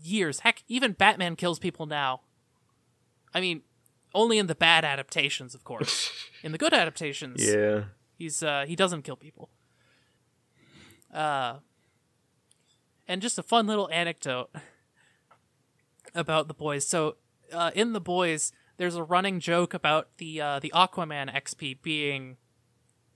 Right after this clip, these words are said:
Speaker 1: just the worst person on the superhero team because he's, like,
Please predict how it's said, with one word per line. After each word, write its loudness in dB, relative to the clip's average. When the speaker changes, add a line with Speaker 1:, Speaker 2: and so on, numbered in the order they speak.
Speaker 1:
just -4
the -2
worst -4
person -4
on 2
the -6
superhero -4
team -6
because -2
he's, -6
like, 0